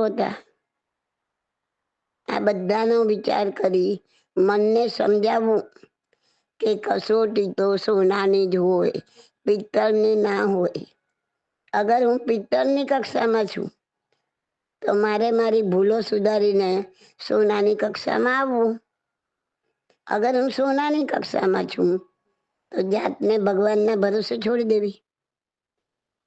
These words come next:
મહાવીર સ્વામીનો કર્મવાદ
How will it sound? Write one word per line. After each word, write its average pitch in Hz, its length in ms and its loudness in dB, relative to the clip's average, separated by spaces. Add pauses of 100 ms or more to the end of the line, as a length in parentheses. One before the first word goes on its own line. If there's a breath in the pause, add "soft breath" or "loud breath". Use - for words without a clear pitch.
(600)
મહાવીર 220 500 0
સ્વામીનો 208 640 0 (140)
કર્મવાદ 196 800 0